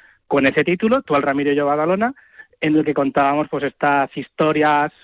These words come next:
paralelas de, pues, de ambos clubes, de Estudiantes, de Juventud. Contamos con muy buenas colaboraciones y demás, pero era una revista autoeditada,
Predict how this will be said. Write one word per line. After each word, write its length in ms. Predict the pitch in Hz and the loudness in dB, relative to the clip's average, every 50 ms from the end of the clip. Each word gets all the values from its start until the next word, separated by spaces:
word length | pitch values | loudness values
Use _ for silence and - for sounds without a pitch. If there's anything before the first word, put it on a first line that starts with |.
| - - | -8 -4
paralelas 600 | 143 135 139 139 143 147 156 156 156 156 156 143 | -2 0 0 2 2 2 2 2 2 0 0 -2
de, 500 | 135 135 131 131 123 123 120 113 117 113 - | -2 -2 -2 -2 -2 -2 -4 -6 -8 -8 -8
pues, 120 | 127 110 | -8 -6
de 60 | 123 123 | -6 -6
ambos 240 | 120 127 120 117 - | -6 -6 -8 -10 -6
clubes, 360 | - 165 180 185 180 180 170 | -2 0 0 2 2 0 0
de 60 | 156 | -2
Estudiantes, 460 | 135 - - 123 147 156 160 151 160 | -4 -6 -4 -4 -2 -2 0 0 0
de 140 | 151 143 135 | 0 0 -2
Juventud. 380 | 131 123 120 120 - 143 175 185 - - - - - _ _ _ _ _ _ _ _ _ _ _ _ | -4 -4 -4 -4 -2 -2 -2 -2 -6 -12 -20 -20 -20 _ _ _ _ _ _ _ _ _ _ _ _
Contamos 380 | - - 123 127 131 139 143 135 | -8 -6 -4 -2 -2 -2 -2 -2
con 140 | - 139 139 | -4 -6 -4
muy 180 | 139 147 147 | -2 0 0
buenas 220 | 139 147 139 135 - | 2 0 0 -2 0
colaboraciones 640 | - 147 143 135 131 127 131 - - 208 214 202 - | 0 2 2 2 0 -2 -2 -2 0 -2 -2 -2 -4
y 60 | 196 | -4
demás, 260 | 175 175 185 208 202 - | -4 -2 -2 -4 -2 0
pero 140 | - 160 170 | 0 0 2
era 100 | 185 208 | 2 2
una 140 | 208 220 | 2 0
revista 300 | 214 208 214 226 - - | 2 2 0 0 0 0
autoeditada, 680 | 226 220 - 165 143 143 143 180 190 196 180 180 185 196 | 0 0 0 0 0 0 0 0 0 2 2 0 0 -2